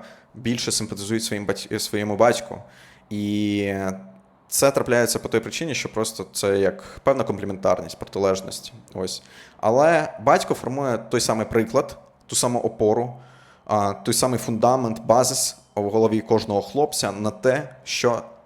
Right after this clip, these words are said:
треба рівнятися. Або на те, на що рівнятися ніколи не треба. Це дуже важливий момент. У дівчат же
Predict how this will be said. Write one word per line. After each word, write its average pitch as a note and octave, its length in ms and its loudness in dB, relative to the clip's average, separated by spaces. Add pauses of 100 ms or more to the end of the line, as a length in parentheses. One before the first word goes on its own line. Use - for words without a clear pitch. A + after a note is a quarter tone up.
треба A2 480 2
рівнятися. G#2 600 -6 (420)
Або B2 440 -2 (640)
на G#2 140 -2
те, D#3+ 340 -2 (120)
на G2 120 -6
що - 400 -4 (180)
рівнятися A2 680 -4 (100)
ніколи G#2+ 400 -4
не G2 200 -6
треба. F#2+ 400 -6 (240)
Це - 160 -10
дуже G2 220 -6
важливий F2+ 380 -10
момент. - 380 -18 (400)
У B2 100 -2
дівчат F3+ 460 2
же C3 300 -2